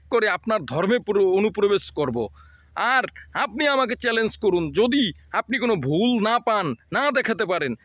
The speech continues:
তাহলে আপনি আপনার ধর্ম ত্যাগ করে হিন্দু ধর্ম গ্রহণ করবেন, বলুন।" তখন সে আর কোনো কথা বলতে পারল না। আমি তাকে বলেছিলাম যে, "শিল প্রভুপাদ ভাষ্যকৃত শ্রীমদ্ ভগবদ্গীতা as it is থেকে আপনি একটি ভুল আমাকে দেখাবেন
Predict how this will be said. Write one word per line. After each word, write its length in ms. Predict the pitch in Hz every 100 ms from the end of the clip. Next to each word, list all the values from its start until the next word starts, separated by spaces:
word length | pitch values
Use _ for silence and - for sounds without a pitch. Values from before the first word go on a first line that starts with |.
| _
তাহলে 200 | 170 202
আপনি 320 | 165 208 277
আপনার 280 | 254 233 226
ধর্ম 340 | 147 165 214 233
ত্যাগ 220 | 214 208 -
করে 260 | 196 196 135 -
হিন্দু 320 | 202 247 240
ধর্ম 360 | 190 170 190 185
গ্রহণ 280 | 160 151 147
করবেন, 340 | 151 147 156 - - -
বলুন।" 340 | 190 220 147 104 _ _ -
তখন 420 | 180 180 190 165 156 _
সে 180 | - 180
আর 140 | 175
কোনো 160 | 151 156
কথা 320 | - 143 143
বলতে 260 | 135 131 135
পারল 340 | 123 123 120
না। 180 | 101 95 - -
আমি 200 | 175 208
তাকে 180 | 220 202
বলেছিলাম 600 | 233 254 190 233 202 143 - - _ 127
যে, 420 | 190 202 185 220 - -
"শিল 300 | - - 214
প্রভুপাদ 580 | 240 240 240 226 254 196
ভাষ্যকৃত 720 | 143 180 - 247 - 233 220 190 131 _
শ্রীমদ্ 380 | - 180 220 156
ভগবদ্গীতা 880 | 143 160 226 233 202 233 - 190 262
as 80 | 202
it 180 | 262 254 247
is 60 | -
থেকে 240 | - 214 214
আপনি 200 | 202 214
একটি 440 | 262 - _ 269
ভুল 360 | 185 143 208 202
আমাকে 300 | 175 160 165
দেখাবেন 480 | 139 - 120 107